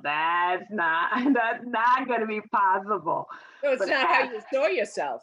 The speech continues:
Speaker 2: right?
Speaker 1: Not at all. And, you know, and that's the goal in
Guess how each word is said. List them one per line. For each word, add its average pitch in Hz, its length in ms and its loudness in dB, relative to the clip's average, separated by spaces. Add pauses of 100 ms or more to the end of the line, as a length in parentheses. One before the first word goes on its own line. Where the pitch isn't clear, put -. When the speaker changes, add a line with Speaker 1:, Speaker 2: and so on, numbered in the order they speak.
(200)
Speaker 2:
right? 185 260 2
Speaker 1:
Not 220 420 2
at 175 160 0
all. - 680 2
And, 208 200 -2 (100)
you 208 180 -6
know, 190 320 0 (360)
and 196 180 -2
that's 220 320 -2 (200)
the 202 80 0
goal 190 500 0
in 170 140 -2